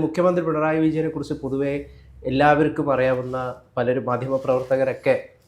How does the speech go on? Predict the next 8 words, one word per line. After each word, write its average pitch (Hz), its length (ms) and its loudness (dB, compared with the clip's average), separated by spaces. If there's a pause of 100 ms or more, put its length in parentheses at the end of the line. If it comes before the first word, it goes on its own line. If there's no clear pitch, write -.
(180)
പറയുന്ന 127 420 0
ഒരു 139 140 0
കാര്യം 131 180 0
എന്ന് 131 100 -4
പറയുന്നത് 123 340 -6 (1120)
മുഖത്തൊന്ന് 175 680 6
വെച്ച് 151 380 2 (1300)
ഉള്ളിൽ 156 400 4